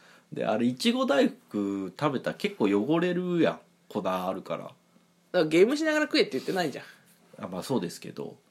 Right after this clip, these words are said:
Speaker 2: いや、ほら、ゲームのお供に、お、そういえばこの間いちご大福食って聞いたなって、
Speaker 1: うん。
Speaker 2: いちご大福買うかぐらいになってくれたら。
Speaker 1: ああ、なってくれたらってこと？
Speaker 2: うん、いいなって。いちご大福美味しいよな。あれ考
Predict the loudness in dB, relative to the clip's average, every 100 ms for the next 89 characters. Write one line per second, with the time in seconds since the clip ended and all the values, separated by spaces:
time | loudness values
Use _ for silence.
0 | _ -6 -4 -2 -4 -2 -4 -4 -2 0
1 | 0 2 0 -4 _ _ -6 -2 -2 -2
2 | -4 -4 -6 -4 -4 -4 -8 _ _ -14
3 | -8 -6 -6 -6 -6 -4 -4 0 2 2
4 | 2 -4 -8 -10 -4 -2 -2 -4 -4 2
5 | 4 2 -2 -14 -16 -20 -12 -8 -8 -4
6 | 0 0 0 0 2 4 4 2 0 2
7 | 0 -2 -12 -18 -20 _ -6 -2 0 -2
8 | -6 -6 -2 -2 -2 -6 -6 -8 -10 -12
9 | -14 -14 -14 -16 -14 -14 -14 -18 -20 -20
10 | -14 -12 -8 -8 -8 -10 -14 -12 -6 -4
11 | -4 -6 -6 -6 -4 -4 -8 -10 -6 -6
12 | -4 -4 -6